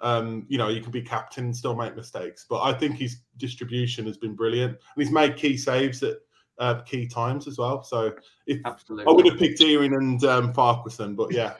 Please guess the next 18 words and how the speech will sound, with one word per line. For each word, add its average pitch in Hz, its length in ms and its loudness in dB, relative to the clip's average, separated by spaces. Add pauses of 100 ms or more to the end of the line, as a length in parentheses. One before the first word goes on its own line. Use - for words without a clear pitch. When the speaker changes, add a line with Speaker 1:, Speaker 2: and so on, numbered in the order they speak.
(100)
Speaker 1:
Jackson - 340 -10
Smith. - 340 -10
Speaker 2:
<laughs> - 140 -8 (960)
Um, 175 460 4 (260)
I 165 60 6
just 190 200 -4
want 220 140 -2
to 196 40 -8
say 170 200 8
about 185 240 4
Jackson 175 420 0
Smith, 127 440 -4 (1800)
if - 560 4 (200)
Owen 160 280 4
Evans 147 300 0
hadn't 147 200 2
got 131 160 -2
injured, 120 500 -4